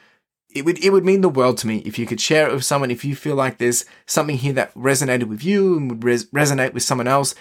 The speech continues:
share the episode, or maybe just share the podcast and tell them to have a listen. I, it would mean the absolute world to me, and I, you know, I am very, very grateful in advance. So I hope you've enjoyed this episode. Hope you're having a wonderful day, and you have a wonderful day.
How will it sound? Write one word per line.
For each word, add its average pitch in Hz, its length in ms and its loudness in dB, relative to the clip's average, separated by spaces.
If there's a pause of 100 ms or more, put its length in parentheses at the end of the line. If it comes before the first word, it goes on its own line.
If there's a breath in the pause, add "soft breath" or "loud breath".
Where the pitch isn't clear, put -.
(160 loud breath)
share 220 300 0
the 208 140 2
episode, 190 400 -4
or 170 100 0
maybe 196 220 2
just 151 160 -2
share 151 200 0
the 139 80 -4
podcast 123 580 0
and 113 140 -4
tell 131 140 0
them 123 140 -2
to 113 80 -8
have 117 160 -2
a 110 60 -2
listen. 113 380 -8 (460 soft breath)
I, 120 260 2
it 131 140 0
would 135 220 2
mean 151 160 2
the 131 100 2
absolute 120 380 0
world 107 220 0
to 113 60 -4
me, 107 220 -2
and 104 240 -2
I, 107 320 -2
you 113 140 -6
know, - 80 -8 (480)
I 104 100 0
am 110 120 0
very, 110 240 2
very 104 200 0
grateful 92 420 -2
in 107 140 -6
advance. 95 380 -6
So 110 240 0 (720 loud breath)
I - 80 -4
hope 190 140 2
you've 170 100 0
enjoyed 151 280 2
this 135 160 2
episode. 123 460 0
Hope 160 240 -2
you're 147 100 2
having 123 200 2
a 110 60 0
wonderful 110 320 -2
day, 104 300 0
and 104 300 -6 (220)
you 175 320 -6
have 170 360 -6 (140)
a 131 60 -6
wonderful 113 320 -4
day. 247 320 -8